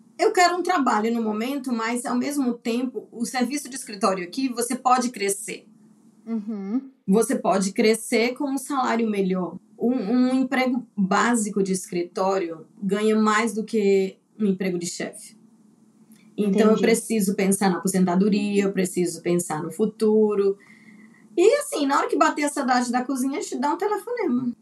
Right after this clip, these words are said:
Speaker 2: Ah, pois é. Eu ia te perguntar isso. Será que tu vai aguentar?
Speaker 1: Ah, essa é a pergunta de todo mundo. Eu não posso <laughs>
Speaker 2: É?
Speaker 1: responder agora. Mas, tipo, essa semana eu mandei uns currículos de chefe, porque enquanto, enquanto eu não aparece o outro emprego, vou ficar, vou fazer uns,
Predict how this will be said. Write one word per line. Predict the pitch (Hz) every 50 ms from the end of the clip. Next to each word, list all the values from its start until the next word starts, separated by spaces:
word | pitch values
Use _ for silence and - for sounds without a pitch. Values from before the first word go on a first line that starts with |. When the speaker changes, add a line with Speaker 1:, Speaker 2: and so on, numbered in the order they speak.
| _ _ -
Speaker 2:
Ah, | 226 220 233 254 262
pois | 262 294 262 254 214 202
é. | 196 180 170 165 165
Eu | 190 208
ia | 226
te | 254 -
perguntar | - - 254 240 240 254 277 320 277 - 359 339 269
isso. | 240 240 240 -
Será | - 262 269
que | 269 -
tu | - -
vai | 254 247 208
aguentar? | 175 175 175 165 175 175 - 233 202 160 - - - _ _ _ _ -
Speaker 1:
Ah, | 190 214 214 214 214 202 190 -
essa | - 214 214 - 240
é |
a | 240
pergunta | 240 233 233 240 233 233 233
de | 220 214
todo | - 247 247 240 311 339
mundo. | 349 349 339 302 262 247 240 247
Eu | 247 254 262
não | 277 294
posso | - - - 320 370
<laughs> | 392
Speaker 2:
É? | 349 330 220 220 220 226 240 262 294 349
Speaker 1:
responder | 359 311 - _
agora. | - 285 254 226 214 208 196 _ _ _ _ _ -
Mas, | 247 254 262 285 285 -
tipo, | - 269 202 196 214
essa | 208 208 208 247
semana | - - 233 208 202 214 226 226 220 208 202 202 196
eu | 190 185
mandei | 185 185 190 196 190 196 196 202
uns | 208 -
currículos | - 247 240 208 233 226 233 226 233
de | 196 226
chefe, | 247 - - - 220 202 180 - - - 147
porque | - - 165 - - 175
enquanto, | 175 180 180 180 196 196 196 196 190 190 185 185 190 185 180 170 165 160 156 - - - _ _ _ _ _ _ -
enquanto | 202 196 190 262 262 247 247 247
eu | 226 202
não | 196 196 185
aparece | - - 190 190 - 180 175 180 180 - -
o | 196 180
outro | 175 175 175 -
emprego, | 190 190 185 208 220 226 226 214
vou | 190 208
ficar, | 196 - - 240 214 208
vou | 214 233
fazer | 220 247 254 - 262
uns, | 269 294 302 285 - - - -